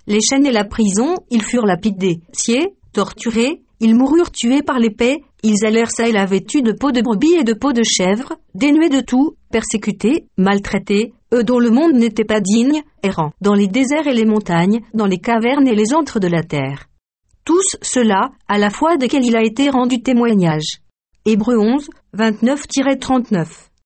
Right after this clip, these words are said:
Vois-tu que ceux qui ont été délivrés de la mort, et ceux qui sont morts étaient tous des hommes de foi ? Dieu avait choisi de délivrer certains, et avait aussi choisi de laisser mourir d'autres.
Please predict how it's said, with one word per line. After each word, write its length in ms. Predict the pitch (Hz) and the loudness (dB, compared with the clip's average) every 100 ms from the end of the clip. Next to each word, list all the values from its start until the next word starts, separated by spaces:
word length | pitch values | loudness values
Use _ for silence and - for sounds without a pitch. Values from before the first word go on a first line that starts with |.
| _ _ _ _ | _ _ _ _
Vois-tu 400 | 190 233 233 247 | -2 0 -2 -4
que 100 | 233 | -2
ceux 220 | 240 - 269 | -2 -2 0
qui 220 | 277 302 | 0 2
ont 100 | 208 | 0
été 240 | 185 247 | 0 -2
délivrés 480 | 220 262 254 240 302 | 0 0 0 0 0
de 100 | 269 | 0
la 140 | 247 | 2
mort, 420 | 220 208 269 330 - - _ | 2 2 2 0 -4 -12 _
et 60 | 214 | -4
ceux 160 | 202 240 | -2 -4
qui 160 | - | -6
sont 160 | 226 240 | -2 2
morts 220 | 254 285 | 2 2
étaient 300 | 262 285 285 | 0 0 0
tous 240 | 349 349 269 | 0 0 0
des 240 | 294 233 | 0 2
hommes 240 | 214 285 | 2 2
de 100 | 226 | 2
foi ? 400 | 208 - 208 330 - _ _ _ - | -2 -2 -2 -2 -8 _ _ _ -6
Dieu 400 | 208 254 320 330 | -2 2 2 0
avait 200 | 202 262 | 0 0
choisi 300 | 269 269 277 | 0 2 2
de 140 | 294 220 | 2 0
délivrer 440 | 247 311 294 240 | 0 0 0 -2
certains, 440 | 226 220 - 226 - - | -4 -4 -2 -2 -4 -6
et 140 | 208 247 | -2 0
avait 180 | 269 330 | 2 2
aussi 360 | 233 - 294 | 0 0 -2
choisi 340 | - 269 254 320 | 0 0 2 2
de 100 | 233 | 2
laisser 300 | 226 226 220 | 0 2 2
mourir 400 | 247 247 285 226 | 2 2 0 0
d'autres. 480 | 180 165 - - | 0 -2 -6 -20